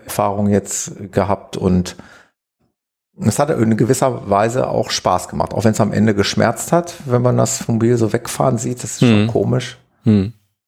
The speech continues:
Speaker 1: Aber gut, wir wollen halt einen neuen Weg einschlagen,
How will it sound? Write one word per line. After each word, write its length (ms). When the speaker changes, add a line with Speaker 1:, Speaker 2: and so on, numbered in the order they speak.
Speaker 1:
Aber 220
gut, 320
wir 260
wollen 360
halt 160
einen 80
neuen 260
Weg 260
einschlagen, 920